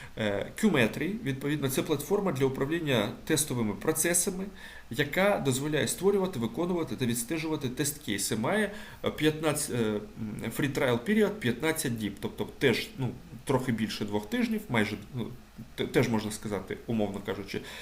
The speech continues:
е, два тижні безкоштовного пробного використання надається. Ну, на одну добу більше, ніж в TestRail. От таким чином.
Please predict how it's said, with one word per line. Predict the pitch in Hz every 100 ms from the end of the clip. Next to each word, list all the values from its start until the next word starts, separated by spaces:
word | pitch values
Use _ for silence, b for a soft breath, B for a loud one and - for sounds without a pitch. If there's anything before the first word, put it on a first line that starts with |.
| B B -
е, | 110 101
два | 131 139
тижні | 156 123 113
безкоштовного | 127 - 131 208 208 180 160
пробного | 151 135 127 120 113
використання | 110 110 110 - 131 127 120 - - -
надається. | 113 113 104 - - - -
Ну, | 156
на | 135
одну | 120 120 147
добу | 117 110
більше, | 107 151 151 - 104
ніж | 113 - -
в | 117
TestRail. | - - 92 85 - - - B B B B B B B
От | - 131
таким | 131 - 107
чином. | - 101 90 87